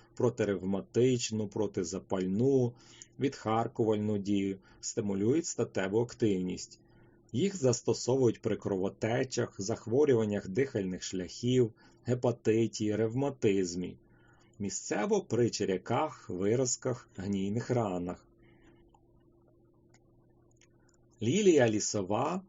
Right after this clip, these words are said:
єдиний вид лілії, який росте в Україні в дикорослому стані. Це червонокнижний вид.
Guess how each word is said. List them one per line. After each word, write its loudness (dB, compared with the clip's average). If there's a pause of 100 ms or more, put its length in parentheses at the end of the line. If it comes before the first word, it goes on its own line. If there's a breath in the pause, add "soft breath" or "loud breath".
(160)
єдиний 2
вид 0
лілії, 4
який 2
росте 2
в 2
Україні 0
в -2
дикорослому -2
стані. -6 (720 soft breath)
Це -4
червонокнижний 0
вид. 2